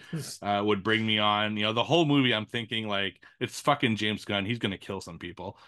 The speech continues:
Speaker 2: So every scene I'm like, "Oh my God, he's gonna die. Oh my God, she's gonna die. Oh my <laughs> God." Like, and
Speaker 1: Yup.
Speaker 2: you know, it was just like,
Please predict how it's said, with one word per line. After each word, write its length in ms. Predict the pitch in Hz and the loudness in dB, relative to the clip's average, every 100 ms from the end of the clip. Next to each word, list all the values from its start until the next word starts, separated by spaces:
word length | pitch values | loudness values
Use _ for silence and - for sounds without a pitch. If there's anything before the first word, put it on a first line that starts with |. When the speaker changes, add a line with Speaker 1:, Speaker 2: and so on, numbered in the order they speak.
| - - | -20 -4
Speaker 2:
So 120 | 127 | -2
every 420 | 127 139 147 139 | 2 4 6 6
scene 320 | - 127 110 | 4 0 2
I'm 100 | 98 95 | 0 -2
like, 140 | 98 | -4
"Oh 60 | 98 | -6
my 120 | 95 | -2
God, 240 | 92 90 - | -2 -4 -6
he's 220 | 98 95 | -6 -4
gonna 180 | 95 90 | -4 -4
die. 180 | 82 90 | -4 -2
Oh 60 | |
my 100 | 104 | -2
God, 200 | 98 87 | -2 -4
she's 160 | - 101 | -6 -8
gonna 200 | 95 92 | -6 -8
die. 160 | 82 92 | -6 -4
Oh 80 | |
my 100 | 104 | -2
<laughs> 140 | 104 - | -2 0
God." 20 | |
Like, 400 | 175 139 - 175 - - 156 | 0 0 -2 -6 -6 -10 0
and 440 | 131 117 113 110 113 | 2 4 2 -2 -4
Speaker 1:
Yup. 460 | 113 113 147 - - - | -2 0 0 -2 -4 -12
Speaker 2:
you 80 | 110 | -2
know, 160 | 110 110 | 0 4
it 120 | 107 | 4
was 120 | 107 | 2
just 320 | - 110 104 | 2 0 0
like, 360 | 107 101 98 - | 0 0 -2 -6